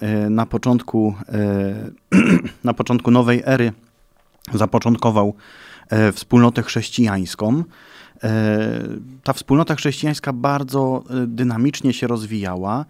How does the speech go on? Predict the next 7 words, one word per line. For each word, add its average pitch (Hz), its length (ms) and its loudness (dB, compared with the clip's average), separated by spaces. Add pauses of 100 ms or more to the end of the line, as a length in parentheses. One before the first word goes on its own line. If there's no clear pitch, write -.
(300)
jednak, 131 460 -2
e, 117 420 -2
ten 123 220 0
rozwój 131 360 0
był 123 160 0
często, 123 600 0 (380)
e, 113 60 -4